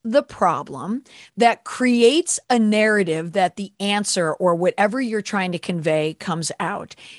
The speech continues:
In the digital age, a quotable quote is something that can be condensed within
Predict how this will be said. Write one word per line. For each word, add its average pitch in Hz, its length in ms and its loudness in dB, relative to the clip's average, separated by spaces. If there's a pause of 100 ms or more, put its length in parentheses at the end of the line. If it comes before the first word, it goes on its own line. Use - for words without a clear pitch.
(100)
In 233 160 6
the 247 140 2
digital 214 880 2
age, 127 540 -10
a 175 80 0
quotable 208 800 4
quote - 500 -8 (280)
is 196 140 0
something 294 540 0
that 233 180 0
can 208 180 0
be 190 140 -4
condensed 170 880 -6 (260)
within 208 720 2